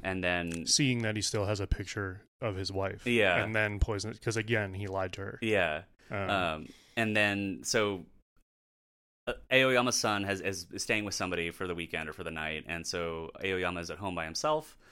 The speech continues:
Speaker 1: Uh, he drinks some of the whiskey and then quickly collapses. And then we
Speaker 2: Mm.
Speaker 1: get our, our crazy dream sequence of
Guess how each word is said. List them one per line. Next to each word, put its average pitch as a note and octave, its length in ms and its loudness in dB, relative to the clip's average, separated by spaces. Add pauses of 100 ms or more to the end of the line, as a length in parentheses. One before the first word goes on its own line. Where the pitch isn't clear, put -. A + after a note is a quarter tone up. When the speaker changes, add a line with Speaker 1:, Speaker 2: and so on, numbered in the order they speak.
(240)
Speaker 1:
Uh, F2 380 4
he F#2+ 180 -4
drinks F#2+ 260 -4
some F#2+ 140 -6
of F2 40 -6
the E2+ 80 -2
whiskey F2 640 -6
and E2 220 -6
then D2+ 420 -8 (240)
quickly - 280 -8
collapses. D2+ 680 -6
And F2 120 -6
then G2 160 -2
we A2+ 80 -2
Speaker 2:
Mm. G#2 40 -6
Speaker 1:
get F2 200 -2
our, D#2 400 -2
our D#2 160 -6
crazy D#2 440 -10
dream D2+ 280 -12
sequence C2+ 560 -10
of D2+ 400 -8